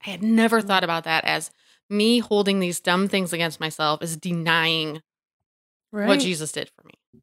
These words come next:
Speaker 2: Yeah.
Speaker 1: Like, yeah, that was for, that didn't count for enough. I have to hold this against myself. Sorry, Jesus. Not good enough. It's terrible, but that's what it is. Second Corinthians five seventeen tells us, "Anyone who belongs to Christ has become a new person."
Speaker 2: Mm-hmm.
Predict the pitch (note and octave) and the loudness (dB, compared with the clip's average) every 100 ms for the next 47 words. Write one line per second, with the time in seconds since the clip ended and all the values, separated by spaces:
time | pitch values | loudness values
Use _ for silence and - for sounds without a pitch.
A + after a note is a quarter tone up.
0 | _ G3+ G#3 G3 F3+ - G#3+ A#3+ C4+ C4+ | _ -20 -20 -20 _ -10 -6 2 4 6
1 | C#4 C#4 - G#3+ A3 C#4 C4 - A#3 G#3 | 4 2 0 0 2 2 0 0 0 0
2 | - G#3 F3 D#3+ C#3+ D3+ - F3 F3+ D#3 | -2 -2 0 2 0 -2 -2 0 4 2
3 | - D#3+ - - _ _ _ _ E3+ D3 | 0 -6 -6 -10 _ _ _ _ -4 -4
4 | D#3+ - D#3 - - - - F#3 _ _ | -8 -8 -10 -10 -20 -20 -20 -20 _ _
5 | _ - E3+ D3+ - - F#2+ - _ _ | _ -4 -2 -2 -4 -12 -16 -16 _ _
6 | _ F#3+ E3+ F3+ E3+ - _ _ _ _ | _ -4 -4 -4 -6 -10 _ _ _ _
7 | _ _ _ - A#3 - A3+ C#4 G3+ E3+ | _ _ _ -10 -10 -6 0 2 2 0
8 | F#3 - F#3+ E3+ F#3 D#3+ - _ _ _ | -2 -2 -2 2 0 0 -6 _ _ _
9 | _ _ _ _ _ _ _ _ - C4+ | _ _ _ _ _ _ _ _ -2 0
10 | A#3+ - B3 A#3 G#3+ A3 G#3 G#3+ F#3+ A3 | 0 0 2 2 2 2 0 0 -4 -4
11 | G#3+ G3+ F#3+ G3 - _ _ - B3+ C#4 | -2 -2 -2 -4 -8 _ _ 0 4 6
12 | D4+ C#4+ C#4 A#3 A3+ G#3+ G#3+ - G3+ G3+ | 8 8 6 6 4 2 0 -2 2 2
13 | A#3+ - G3 F#3 - F3 D3+ D#3 D#3+ F3 | 0 -4 -10 -6 -2 -2 -4 -8 -4 2
14 | G#3 C#4+ E4 E4 - C4+ C4 - F3 D3+ | 6 8 8 4 2 2 2 0 0 0
15 | G#3 F3+ G#3+ | -6 -6 -6